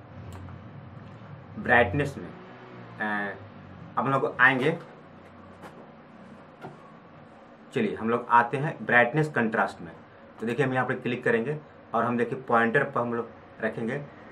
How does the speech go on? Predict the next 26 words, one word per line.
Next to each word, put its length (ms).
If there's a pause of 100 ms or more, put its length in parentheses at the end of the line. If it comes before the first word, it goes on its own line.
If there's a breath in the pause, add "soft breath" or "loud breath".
(200)
तो 160 (540)
इस 140
ढंग 160
से, 200 (1040)
ये 120
ढंग 220
से, 220 (1500)
ये 120
ढंग 200
से, 220 (1160)
इस 100
तरह 80
से 140
कर 200
रहा 140
है 80
ये। 120 (2250)
देखिए 240
इस 260
सा-, 220
ये 80
जितने 400
भी 120
है 160
शार्पनेस 680
है, 120